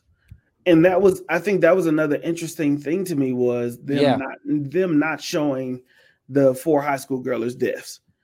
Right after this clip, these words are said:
Speaker 1: Because it's, it's like you choose some, you choose the other, and I guess everybody can only get, get killed a certain way so many
Speaker 2: That's
Speaker 1: times
Speaker 2: true.
Speaker 1: without it being, like,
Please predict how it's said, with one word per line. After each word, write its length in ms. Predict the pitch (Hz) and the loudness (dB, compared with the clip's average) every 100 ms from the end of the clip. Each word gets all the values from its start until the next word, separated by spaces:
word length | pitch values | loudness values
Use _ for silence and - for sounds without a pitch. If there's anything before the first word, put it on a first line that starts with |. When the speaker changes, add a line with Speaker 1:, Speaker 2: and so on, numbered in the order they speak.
| _ _ 143 | _ _ -4
Speaker 1:
Because 360 | 170 190 208 170 | -2 2 0 2
it's, 160 | 196 190 | 0 0
it's 160 | 185 | -2
like 180 | 185 165 | 0 -2
you 120 | 156 175 | -2 -8
choose 320 | - 233 226 | -4 -4 -2
some, 260 | 220 202 170 | -2 -2 -2
you 80 | |
choose 220 | 165 196 165 | -4 -6 0
the 120 | 160 | 0
other, 180 | 156 143 | 2 2
and 140 | 147 | 2
I 80 | 151 | 0
guess 240 | 156 262 | 0 -2
everybody 320 | 202 180 143 143 | 0 0 0 0
can 120 | 143 | -2
only 160 | 151 123 | -2 -2
get, 360 | 135 120 - | -2 -4 -6
get 200 | - 120 | -10 -10
killed 300 | - 127 113 | -4 -4 -4
a 60 | 104 | -6
certain 320 | - 120 110 | -8 -8 -6
way 140 | 113 | -6
so 140 | 117 - | -6 -6
many 140 | 156 | -4
Speaker 2:
That's 60 | 117 | -4
Speaker 1:
times 100 | 117 | -2
Speaker 2:
true. 240 | 139 113 110 | 0 0 -2
Speaker 1:
without 260 | 117 113 | -6 -6
it 80 | 117 | -6
being, 180 | 120 113 | -6 -6
like, 240 | 95 85 | -6 -8